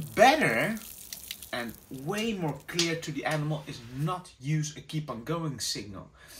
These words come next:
So it's full focus on behavior that we've asked, and that it reaches criteria, and then followed by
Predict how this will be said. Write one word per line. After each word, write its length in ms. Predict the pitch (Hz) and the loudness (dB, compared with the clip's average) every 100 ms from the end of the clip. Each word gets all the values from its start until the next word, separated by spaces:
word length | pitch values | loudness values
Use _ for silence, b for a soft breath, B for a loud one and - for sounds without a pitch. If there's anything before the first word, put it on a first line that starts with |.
| B | B
So 280 | - 220 220 | 2 6 6
it's 360 | 185 185 - - - | 4 0 -2 -8 -16
full 380 | - - 269 254 | -6 0 2 2
focus 680 | - 190 175 170 156 - - | 4 4 4 0 -2 -4 6
on 380 | 160 151 143 - - | 8 8 4 -4 -8
behavior 380 | - 120 170 170 | -4 4 4 4
that 140 | 147 127 | 0 -2
we've 200 | 127 - | -2 6
asked, 480 | 226 226 220 - - b b _ - | 10 10 8 -2 -8 b b _ 8
and 340 | 202 185 160 | 8 8 4
that 180 | 160 156 | 2 2
it 120 | 151 | 0
reaches 340 | 147 156 151 - | 2 2 2 0
criteria, 580 | 143 131 147 135 139 - | 0 0 0 0 0 -2
and 160 | 143 | 0
then 300 | 131 123 123 - - _ _ _ _ - | 2 2 0 -18 -20 _ _ _ _ -14
followed 540 | - 131 120 127 120 | -2 0 0 -2 -2
by 420 | 117 107 104 110 | 0 0 -2 -8